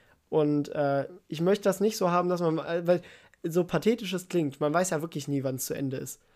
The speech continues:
Und jetzt stell mal vor, du arbeitest, äh, fünfundsechzig Jahre lang, hast dann Rente und kriegst mit sechsundsechzig einen Straf-, äh, Schlaganfall. Dann hast du fünfundsechzig Jahre gele-, äh, gearbeitet,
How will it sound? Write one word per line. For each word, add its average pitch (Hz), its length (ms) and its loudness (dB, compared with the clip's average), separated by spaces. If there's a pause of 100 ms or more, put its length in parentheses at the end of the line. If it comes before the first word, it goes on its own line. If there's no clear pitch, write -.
(200)
Und 151 120 0
jetzt 151 120 2
stell 175 160 0
mal 190 140 2
vor, 202 160 0
du 196 100 2
arbeitest, 185 600 0
äh, 170 440 2
fünfundsechzig 180 640 -2
Jahre 180 240 2
lang, 202 260 -2
hast 190 160 -8
dann 147 140 0
Rente 160 440 0 (300)
und 160 140 -4
kriegst 196 200 -4
mit 165 140 -2
sechsundsechzig 170 600 -2
einen 180 80 -2
Straf-, 214 320 -2
äh, 170 140 -2
Schlaganfall. 147 600 -2
Dann 139 160 -4
hast 175 140 -6
du 160 120 6
fünfundsechzig 180 600 -2
Jahre 156 240 2
gele-, 135 180 -4
äh, 151 360 -6
gearbeitet, 151 640 0